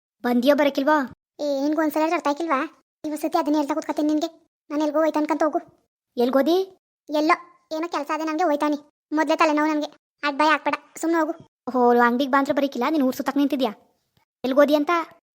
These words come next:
Speaker 2: ಎಲ್ಗಾರು ಹೋಯ್ತೀನಿ, ನಿನ್ಗೇನು ಹೇಳ್ತಾ ಇಲ್ವಾ ಏನೋ ಅರ್ಜೆಂಟ್ ಕೆಲ್ಸ ಅದೆ ಅಂತ? ಸುಮ್ನೆ ಹೋಗು.
Speaker 1: ನೋಡವ್ವ, ಎಲ್ಗೋ ಹೋಯ್ತದಳಂತೆ.
Speaker 2: ಲವ್, ನನ್ಗೆ ನಡಿ, ನಿನ್ಗೂ ಒಂದ್ಸತಿ ಹೇಳ್ತಾ ಅರ್ಥ ಆಯ್ಕಿಲ್ವಾ? ನಾನ್ ಯಾರು ಅಂತ ಹೇಳಿ ಅಂತ?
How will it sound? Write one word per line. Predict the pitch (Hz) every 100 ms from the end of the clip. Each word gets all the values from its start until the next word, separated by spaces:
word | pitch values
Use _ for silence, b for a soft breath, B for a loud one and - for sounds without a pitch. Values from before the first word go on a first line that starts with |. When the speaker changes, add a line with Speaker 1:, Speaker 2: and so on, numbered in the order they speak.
| _
Speaker 2:
ಎಲ್ಗಾರು | 320 302 330 359
ಹೋಯ್ತೀನಿ, | 339 330
ನಿನ್ಗೇನು | 339 359 349 359 _ _ _
ಹೇಳ್ತಾ | 285 330 370
ಇಲ್ವಾ | 349 359
ಏನೋ | 302 330
ಅರ್ಜೆಂಟ್ | 277 311
ಕೆಲ್ಸ | 320 294
ಅದೆ | 302 311
ಅಂತ? | 302 285 _ _ _
ಸುಮ್ನೆ | 339 349 370
ಹೋಗು. | 349 359 - _ _ _ -
Speaker 1:
ನೋಡವ್ವ, | 285 311 330
ಎಲ್ಗೋ | 277
ಹೋಯ್ತದಳಂತೆ. | 302 285 285 277 320 339 _ _ _ _ 320
Speaker 2:
ಲವ್, | 381 440 -
ನನ್ಗೆ | 311 285
ನಡಿ, | 349 427 - 285
ನಿನ್ಗೂ | 269 285
ಒಂದ್ಸತಿ | 302 339
ಹೇಳ್ತಾ | 330
ಅರ್ಥ | 339
ಆಯ್ಕಿಲ್ವಾ? | 294 349 302 - _ _ -
ನಾನ್ | 285 285
ಯಾರು | 269
ಅಂತ | 311 339
ಹೇಳಿ | 349
ಅಂತ? | 339